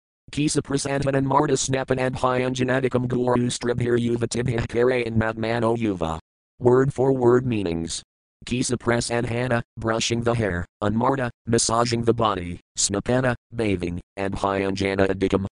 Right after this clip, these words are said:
massaging the body with oil and so on, guru stribhya, by the wife of the spiritual master, yuvatibhya, very young, karayat,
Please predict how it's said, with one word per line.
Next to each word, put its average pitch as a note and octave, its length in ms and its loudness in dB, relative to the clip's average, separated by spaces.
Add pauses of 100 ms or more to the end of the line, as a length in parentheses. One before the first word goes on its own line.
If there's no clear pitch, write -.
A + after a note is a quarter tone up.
massaging A#2+ 580 2
the A2+ 120 2
body F#2 460 -2
with F#2+ 180 0
oil B2 280 2
and A#2+ 260 -2
so A2+ 240 4
on, G2 220 0 (180)
guru F#2 400 0
stribhya, F#2 500 -4 (180)
by F#2 180 0
the F#2+ 100 -2
wife A2+ 400 0
of A2 140 0
the A2 80 0
spiritual A2+ 600 0
master, F2+ 500 -2 (160)
yuvatibhya, A2 680 -2 (180)
very A#2 300 0
young, F#2 380 0 (180)
karayat, A#2+ 520 0